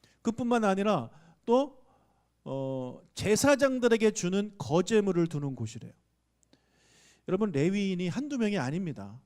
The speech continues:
뭐 우리 교회처럼 뭐 교육자가 한 명, 뭐 많아야 열 명, 이게 아니에요.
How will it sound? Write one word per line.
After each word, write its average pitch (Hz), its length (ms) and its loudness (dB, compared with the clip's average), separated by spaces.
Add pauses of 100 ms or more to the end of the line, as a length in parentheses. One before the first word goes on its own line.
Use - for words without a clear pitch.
(180)
뭐 131 180 -12
우리 170 140 -6
교회처럼 160 580 -4
뭐 135 120 -10
교육자가 147 440 -8
한 180 160 -8
명, 147 260 -8
뭐 127 140 -6
많아야 147 380 -6
열 135 160 -4
명, 170 200 -4
이게 170 220 -2
아니에요. 151 400 -4